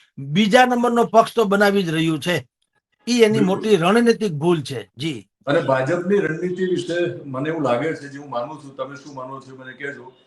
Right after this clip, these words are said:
Speaker 2: કે જે રીતે ગોપાલ ઇટાલિયા હજુ પણ ચર્ચામાં રહે છે, કાંતિ અમૃતિયા જેવા નેતાઓ સ્ટેટમેન્ટ કરે છે, તો ભાજપ ખુદ ઈચ્છી રહ્યું છે કે આમ આદમી પાર્ટી, અ, હજુ મોટી થાય,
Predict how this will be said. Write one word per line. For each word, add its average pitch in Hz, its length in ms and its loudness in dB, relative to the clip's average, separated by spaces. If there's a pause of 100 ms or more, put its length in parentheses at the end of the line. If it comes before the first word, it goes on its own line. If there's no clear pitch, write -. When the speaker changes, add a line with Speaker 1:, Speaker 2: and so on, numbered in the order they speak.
(160)
Speaker 2:
કે - 100 -6
જે 135 120 -4
રીતે 156 220 -6
ગોપાલ 156 380 -2
ઇટાલિયા 160 580 -4 (280)
હજુ 120 220 -10
પણ 160 180 -8
ચર્ચામાં 143 500 -4
રહે 135 140 -4
છે, 139 140 -8
કાંતિ 127 380 -10
અમૃતિયા 135 580 -8 (420)
જેવા 127 260 -6
નેતાઓ 127 320 -6
સ્ટેટમેન્ટ 139 540 -8
કરે 117 220 -6
છે, 135 120 -12 (420)
તો 156 120 -6
ભાજપ 165 460 -6
ખુદ 190 260 -2
ઈચ્છી 196 260 -4
રહ્યું 208 240 0
છે 208 100 -4
કે 202 100 -4
આમ 160 200 -2
આદમી 165 180 -4
પાર્ટી, 175 680 -6 (120)
અ, 135 40 -8 (380)
હજુ 156 160 -8
મોટી 143 320 -8
થાય, 151 240 -6